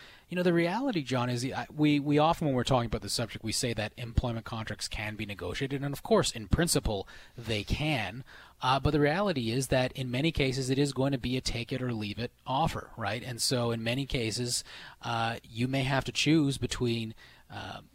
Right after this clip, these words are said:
accepting the terms of that job, uh, or not taking the job at all because they may have ten other candidates who are, are ready to go, especially in this climate.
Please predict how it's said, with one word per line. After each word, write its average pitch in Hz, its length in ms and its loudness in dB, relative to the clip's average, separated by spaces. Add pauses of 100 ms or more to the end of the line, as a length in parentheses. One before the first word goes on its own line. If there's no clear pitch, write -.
(140)
accepting 143 520 2
the 117 60 -4
terms 127 440 0
of 113 160 -2
that 107 240 -4
job, 110 440 -2 (320)
uh, 123 140 2
or 135 220 0
not 135 200 0
taking 139 280 0
the 131 60 0
job 139 280 2
at 143 80 4
all 180 160 4
because 113 300 -4
they 120 140 -4
may 120 140 -2
have 120 240 -4
ten 131 220 -2
other 123 160 -2
candidates 135 500 -2
who 117 140 0
are, 113 220 0
are 113 160 0
ready 113 300 -2
to 123 120 0
go, 160 480 -2
especially 120 520 0
in 104 60 -4
this 104 200 -4
climate. 160 480 2